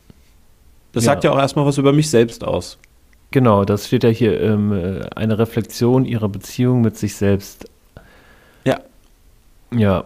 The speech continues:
Speaker 2: also ich find's auf jeden Fall interessant und vor allen Dingen die, ähm, Erläuterung, die, die du da noch, ähm, hintergesteckt hast. Ähm, aber das geht schon ziemlich tief rein irgendwie. Also, äh,
Speaker 1: Ja,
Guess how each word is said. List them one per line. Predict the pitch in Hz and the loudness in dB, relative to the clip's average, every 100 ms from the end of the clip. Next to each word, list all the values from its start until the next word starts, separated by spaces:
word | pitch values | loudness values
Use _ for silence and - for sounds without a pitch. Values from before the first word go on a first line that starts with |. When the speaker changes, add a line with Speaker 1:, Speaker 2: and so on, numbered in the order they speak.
| - _ | -8 _
Speaker 2:
also | - 123 120 120 | 0 4 4 4
ich | 120 | 2
find's | 139 135 | 2 2
auf | 123 | 2
jeden | 139 | 0
Fall | 131 | 0
interessant | 113 117 131 131 | -2 -2 -2 -2
und | 113 | -2
vor | 113 | 0
allen | 104 | 2
Dingen | 117 107 | 2 0
die, | 107 107 | 0 -2
ähm, | - 98 98 92 90 | 0 0 0 -2 -2
Erläuterung, | 101 98 101 107 98 | 0 0 0 -2 -4
die, | |
die | 92 - 92 | -6 -10 -8
du | 101 | -4
da | 107 | -2
noch, | 98 98 160 | -2 -6 -10
ähm, | 107 101 95 | -8 -8 -6
hintergesteckt | 101 101 95 - 95 - | -6 -8 -8 -6 -6 -4
hast. | 110 - - - - - | -6 -8 -20 -20 -20 -6
Ähm, | 104 98 95 92 90 - - _ _ - - - - - - - - - - - | 0 2 4 2 0 -2 -10 _ _ -20 -20 -20 -20 -20 -20 -20 -20 -20 -18 -4
aber | 104 101 | 0 2
das | 104 - | 0 0
geht | 104 - | -2 0
schon | 113 104 | -2 -2
ziemlich | - 107 101 | -4 -2 -2
tief | - 98 - - | -2 -4 -4 -4
rein | 95 92 | -2 0
irgendwie. | 85 87 90 90 - - - - - - - - - _ - - | -2 -6 -8 -10 -16 -20 -20 -20 -20 -20 -20 -20 -20 _ -10 -4
Also, | 98 90 - - - | -4 -4 -8 -10 -2
äh, | 107 | 2
Speaker 1:
Ja, | 104 101 | 4 2